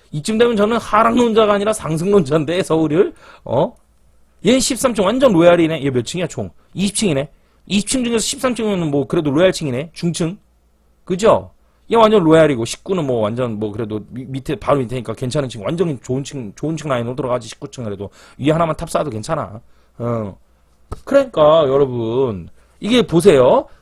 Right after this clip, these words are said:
구 층에서 십삼 층 내려가서 육 층 내려가는데 얼마 내려갔어요? 사-, 오천만 원 가까이 내려갔죠? 사천만 원 내려갔죠? 사천만 원.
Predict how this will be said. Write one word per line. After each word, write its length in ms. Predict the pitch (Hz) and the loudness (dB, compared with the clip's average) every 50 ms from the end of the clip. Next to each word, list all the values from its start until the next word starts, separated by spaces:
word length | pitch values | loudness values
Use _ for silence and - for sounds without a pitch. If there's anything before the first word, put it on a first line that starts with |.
| - | -20
구 160 | _ - 190 170 | _ -2 -2 -2
층에서 300 | - - 254 254 233 240 | 0 -2 -2 0 0 0
십삼 320 | - - - - - 262 247 | -2 -2 -2 -2 -2 -2 -2
층 120 | 254 247 | -2 -2
내려가서 300 | 240 226 214 214 202 196 | 0 0 0 2 0 0
육 140 | 151 147 143 | -4 -4 -6
층 160 | - - 220 214 | -6 -4 -2 0
내려가는데 400 | 208 196 185 180 185 185 180 165 | 2 2 2 2 2 2 2 2
얼마 220 | 127 120 135 147 | 2 4 2 2
내려갔어요? 440 | 143 139 131 113 123 - 160 151 135 | 2 2 0 0 0 -2 -2 -4 -4
사-, 140 | - 156 135 | -4 -4 -4
오천만 360 | 139 131 - - 220 214 220 202 | -4 -4 -2 -2 0 0 0 0
원 60 | 165 | -2
가까이 180 | 151 - 170 | -4 -6 -4
내려갔죠? 480 | 156 143 123 120 120 - 202 160 110 - - _ _ _ _ _ _ _ _ _ _ _ _ _ | -2 -2 -2 -2 -2 0 0 0 0 -2 -6 _ _ _ _ _ _ _ _ _ _ _ _ _
사천만 400 | - - 175 - 247 262 254 233 | -8 -8 -4 -4 -2 -2 -2 0
원 80 | 190 | 0
내려갔죠? 300 | 151 139 123 113 - 120 | 0 0 -2 -2 -4 -8
사천만 400 | 104 - 123 - 170 151 131 113 | -10 -10 -10 -8 -6 -4 -4 -4
원. 140 | 98 87 87 | -6 -8 -10